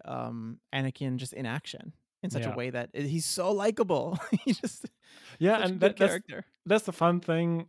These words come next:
Speaker 2: about this series as well. Again, giving us so much more backstory and, you know, you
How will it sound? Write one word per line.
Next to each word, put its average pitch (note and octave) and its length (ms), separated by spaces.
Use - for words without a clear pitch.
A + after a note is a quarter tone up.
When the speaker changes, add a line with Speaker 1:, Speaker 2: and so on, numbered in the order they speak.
Speaker 2:
about C3+ 500
this - 560
series D3 400
as A#2+ 140
well. B2 280
Again, C3 240
giving B2+ 300
us B2+ 140
so C3+ 240
much C3+ 320
more B2 300
backstory A2+ 920
and, G#2+ 360
you C3+ 80
know, A#2+ 160
you C3+ 220